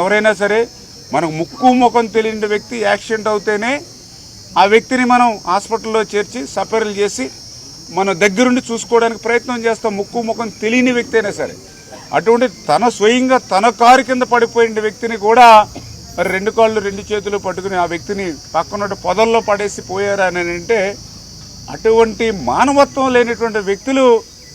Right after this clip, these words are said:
మరి ఈ రాష్ట్రానికి ఒక ముఖ్యమంత్రిగా పనిచేశాడని అంటే, ఈ రాష్ట్రంలో ఒక పార్టీని నడుపుతూ ఉన్నాడని అంటే చాలా బాధ, ఆవేదన కలిగించేటువంటి విషయం. అంటే మనకు అర్థమయ్యేది ఏంటంటే,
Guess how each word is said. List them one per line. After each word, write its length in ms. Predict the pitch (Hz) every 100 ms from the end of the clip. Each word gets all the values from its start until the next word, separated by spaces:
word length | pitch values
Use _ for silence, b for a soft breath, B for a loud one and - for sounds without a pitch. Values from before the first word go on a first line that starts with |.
| - - -
మరి 140 | 202 190
ఈ 40 | 190
రాష్ట్రానికి 500 | 180 202 226 220 214 208
ఒక 100 | 175 170
ముఖ్యమంత్రిగా 560 | - 220 226 226 214 208
పనిచేశాడని 680 | 196 196 196 196 180 170 160
అంటే, 220 | 151 160 - - - - - - - -
ఈ 40 | 175 180
రాష్ట్రంలో 380 | 233 254 254 233
ఒక 80 | - 180
పార్టీని 400 | 240 - 302 277 233
నడుపుతూ 360 | 240 247 277 262
ఉన్నాడని 440 | 247 240 233 220 220
అంటే 200 | 214 254 226 220 - - - -
చాలా 220 | 165 233 202 233 214 107 123
బాధ, 300 | 233 262 254 226 - - 180
ఆవేదన 380 | 220 233 220 220 202
కలిగించేటువంటి 640 | 196 190 170 185 156 151 139
విషయం. 240 | - - - - - - -
అంటే 120 | 165 180
మనకు 180 | 170 165 165
అర్థమయ్యేది 460 | 180 226 233 226 214
ఏంటంటే, 360 | 208 196 226